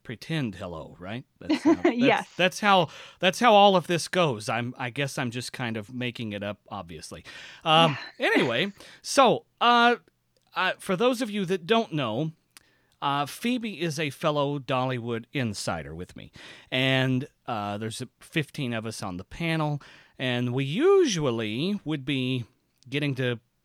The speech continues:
Speaker 1: hang out with each other in the parks, and that's not happening right now. <laughs>
Speaker 2: No, it's
Speaker 1: So,
Speaker 2: not. <laughs>
Speaker 1: um, and then I've just been enjoying getting to know e-, other people, not just Dollywood insiders, but people that I've met on the good old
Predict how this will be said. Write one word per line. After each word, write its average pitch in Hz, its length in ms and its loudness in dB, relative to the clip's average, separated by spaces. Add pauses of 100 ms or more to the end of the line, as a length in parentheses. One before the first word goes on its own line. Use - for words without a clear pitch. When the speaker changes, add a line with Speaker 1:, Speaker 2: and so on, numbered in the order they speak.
(200)
Speaker 1:
hang 165 300 -2
out 147 140 0
with 131 140 -4
each 123 180 -6
other 107 220 -4
in 104 80 -4
the 107 40 -8
parks, - 640 -2
and 113 140 -6
that's 165 220 -2
not 220 160 0
happening 190 520 -2
right 80 220 -12
now. 95 140 -2
<laughs> - 80 -12 (600)
Speaker 2:
No, 233 300 2
it's 214 180 0
Speaker 1:
So, 285 360 8 (340)
Speaker 2:
not. 277 120 4
<laughs> 175 360 8
Speaker 1:
um, 165 180 0 (240)
and 196 200 4
then 202 260 4 (160)
I've 202 160 6
just 220 240 -4
been 196 200 2
enjoying 175 460 0
getting 160 280 -2
to 147 80 -2
know 143 280 2
e-, 135 160 -2 (440)
other 156 240 4
people, 127 480 -4 (100)
not 277 300 0
just - 340 0
Dollywood 117 460 2
insiders, 107 480 -6
but 139 180 -6
people 170 280 -6
that 123 100 -2
I've 120 160 -2
met 123 300 -2 (440)
on 117 160 0
the 113 400 -4
good 131 140 -4
old 127 300 -2